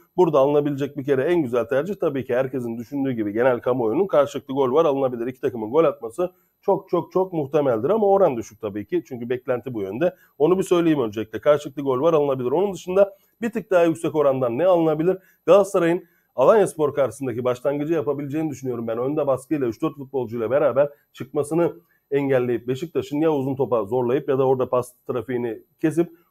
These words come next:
kaptığı toplarla hızlıca gole gitmeye çalışan bir yirmi dakika içinde bir Galatasaray göreceğiz diye düşünüyorum. O yüzden ilk yirmi dakika içinde böyle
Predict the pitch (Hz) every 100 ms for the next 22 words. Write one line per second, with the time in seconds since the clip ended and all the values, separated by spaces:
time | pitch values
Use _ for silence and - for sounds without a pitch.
0 | _ 135 - 160 - 180 170 165 170 165
1 | 151 175 147 147 156 151 143 139 147 147
2 | 147 135 151 143 139 143 151 156 127 -
3 | 123 147 165 135 135 127 139 139 135 131
4 | 135 135 123 113 107 123 135 160 135 123
5 | 151 - _ _ - 165 160 143 147 135
6 | - 120 110 123 113 113 113 117